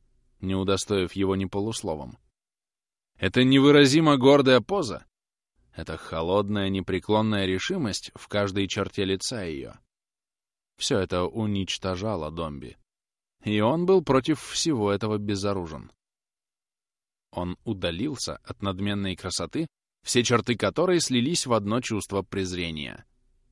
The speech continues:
Был ли он столь низок, что подстерёг её час спустя на той самой лестнице,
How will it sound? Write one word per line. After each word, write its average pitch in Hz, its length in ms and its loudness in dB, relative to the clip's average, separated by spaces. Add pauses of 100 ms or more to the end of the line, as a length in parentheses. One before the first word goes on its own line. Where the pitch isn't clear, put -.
(400)
Был 214 240 0
ли 190 120 6
он 180 140 6
столь 135 320 2
низок, 160 400 -4 (140)
что - 240 -2
подстерёг 120 580 2
её 120 160 2
час 117 240 0
спустя - 500 -2
на 135 140 0
той 120 160 2
самой 110 360 0
лестнице, 170 600 -2